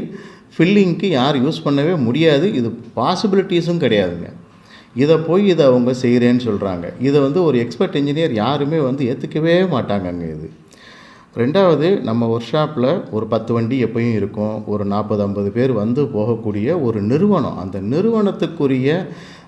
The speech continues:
சேஃப்டியை கூட, ஒரு குறைஞ்சபட்ச சேஃப்டியை கூட அவங்க வந்து கருத்திலேயே எடுத்துக்கல. ஒரு இந்த செவர் விழுந்தது அப்படின்னா எவ்வளோ பெரிய பின்விளைவுகள் வரும் அப்படிங்கிற ஒரு விஷயத்தை கூட அவங்க வந்து கருத்திலேயே எடுத்துக்கிறவே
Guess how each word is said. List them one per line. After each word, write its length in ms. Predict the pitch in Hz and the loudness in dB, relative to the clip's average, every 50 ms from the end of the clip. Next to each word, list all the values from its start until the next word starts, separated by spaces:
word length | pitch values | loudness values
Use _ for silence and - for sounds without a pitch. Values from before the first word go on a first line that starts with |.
| - - | -18 -16
சேஃப்டியை 680 | - - - 180 220 226 226 - - 214 202 185 165 - | -8 0 2 4 4 4 2 0 2 4 4 4 2 0
கூட, 220 | 180 170 175 170 180 202 240 - - - | 0 0 2 4 4 2 2 0 -2 -4
ஒரு 160 | - 120 120 117 117 - | -2 0 0 -2 -2 0
குறைஞ்சபட்ச 640 | - 175 208 247 240 240 220 214 214 220 226 202 | 2 4 4 6 6 6 4 2 2 2 2 0
சேஃப்டியை 500 | - - 170 170 165 170 165 165 156 143 | 2 2 0 0 2 2 2 2 2 4
கூட 200 | 147 151 156 170 | 2 2 2 4
அவங்க 340 | 170 156 143 139 135 127 123 | 4 4 2 2 2 2 2
வந்து 300 | 120 120 117 120 135 147 147 139 127 120 113 110 107 104 101 101 95 98 98 95 90 90 - - - - - - | 2 2 0 0 0 2 2 2 2 2 2 2 0 0 0 0 -2 -2 -4 -6 -6 -10 -12 -16 -20 -20 -14 -6
கருத்திலேயே 560 | - 131 143 160 160 160 165 160 160 156 165 160 139 | -2 0 0 0 0 0 0 2 2 2 4 2 2
எடுத்துக்கல. 440 | 117 107 - 127 113 - 98 - - - - - - - - - - - | 0 0 -4 -8 -6 -6 -6 -6 -8 -10 -12 -20 -20 -20 -20 -20 -16 -6
ஒரு 140 | - 110 113 | -2 0 0
இந்த 140 | 110 110 107 | 0 0 0
செவர் 320 | 107 - 135 160 190 202 | 0 2 2 4 4 4
விழுந்தது 440 | 185 160 156 151 147 139 139 135 139 139 | 4 4 2 2 2 2 2 2 2 2
அப்படின்னா 560 | 131 117 113 110 110 104 110 127 135 131 107 | 2 0 0 -2 -2 -2 0 -2 -2 0 0
எவ்வளோ 360 | 110 120 135 156 165 165 160 | 0 2 4 4 4 4 4
பெரிய 280 | 135 127 120 120 117 117 113 110 104 104 101 101 - - - - - - 107 104 104 107 - - | 2 2 2 2 2 2 2 2 2 2 0 -2 -4 -6 -10 -12 -10 -10 -10 -10 -10 -14 -8 -2
பின்விளைவுகள் 600 | 139 143 160 160 156 139 127 120 117 120 113 113 | 0 2 4 4 4 4 4 4 4 4 2 2
வரும் 320 | 113 113 117 123 135 131 | 2 2 2 2 4 4
அப்படிங்கிற 440 | 120 110 110 117 113 113 113 113 110 | 2 2 2 0 0 2 4 4 4
ஒரு 160 | 107 104 104 | 4 2 0
விஷயத்தை 440 | 101 101 101 - 139 131 120 120 110 | 0 -2 -2 0 0 0 2 0 -2
கூட 220 | 101 104 107 139 151 | 0 0 -2 0 0
அவங்க 280 | 131 110 110 113 113 | 0 0 -2 -2 -2
வந்து 260 | 110 104 101 104 135 175 208 - - - - - - | -2 -2 -2 -2 -2 -2 -4 -4 -8 -16 -18 -10 -4
கருத்திலேயே 560 | 139 147 180 214 214 - 220 202 180 175 190 180 | 0 0 0 2 2 4 4 4 4 4 4 4
எடுத்துக்கிறவே 580 | 143 123 147 - - 156 160 160 156 156 170 | 2 2 0 -2 -2 2 4 4 4 6 4